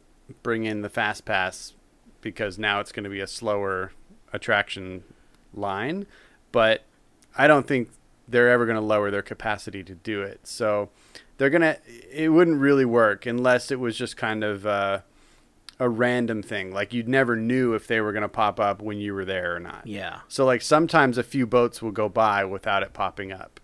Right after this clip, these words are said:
Speaker 1: and then your boat gets surprised by it. And maybe they do random spots throughout the ride so that, you know, no matter where you are in the row of boats, you'll see something pop out of the water somewhere.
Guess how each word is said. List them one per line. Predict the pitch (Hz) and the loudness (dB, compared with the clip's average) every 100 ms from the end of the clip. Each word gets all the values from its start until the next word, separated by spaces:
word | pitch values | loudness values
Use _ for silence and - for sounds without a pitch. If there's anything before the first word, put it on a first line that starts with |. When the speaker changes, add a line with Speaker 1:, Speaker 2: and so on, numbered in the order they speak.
| 113 | -10
Speaker 1:
and | 104 | -6
then | 104 101 98 98 - _ | -4 -4 -6 -8 -14 _
your | 110 120 123 | -2 2 4
boat | 113 107 - | 4 2 0
gets | 107 - | -6 -6
surprised | - 104 110 98 98 - | -10 0 2 2 0 -4
by | 95 92 | -4 -4
it. | 98 - - - - _ - | -6 -14 -20 -20 -20 _ -6
And | 131 | 0
maybe | 135 160 | 4 6
they | 165 151 | 8 6
do | 147 | 4
random | 123 139 147 139 | 6 6 4 2
spots | 127 - 123 117 | 0 2 2 2
throughout | - 120 117 147 143 | -2 2 6 6 4
the | 117 | -2
ride | 101 90 - - - _ _ - | -4 -4 -6 -14 -20 _ _ -10
so | - 131 | 2 2
that, | 117 113 104 104 _ | 4 4 4 0 _
you | 127 117 | -6 -2
know, | 107 104 107 - - - | -2 -4 -8 -14 -20 -12
no | 135 123 | -4 0
matter | 123 120 117 113 110 110 _ _ _ _ _ _ _ - | 4 6 6 4 0 -6 _ _ _ _ _ _ _ -6
where | 117 127 131 | 2 4 6
you | 123 117 | 4 6
are | 120 120 | 8 8
in | 117 107 | 6 0
the | 104 | -2
row | 107 113 107 | 2 4 2
of | 98 - | -2 4
boats, | 151 123 110 107 | 6 6 2 -6
you'll | 117 127 139 135 | -2 2 4 4
see | 120 - 143 120 | 0 -4 -2 -2
something | - 135 123 - 113 | -2 0 0 -2 -2
pop | 117 107 117 | 0 2 2
out | 107 | 0
of | 104 | 0
the | |
water | 101 101 98 | 0 0 0
somewhere. | 90 - 110 98 92 - - - | -4 -4 -4 -4 -8 -14 -16 -20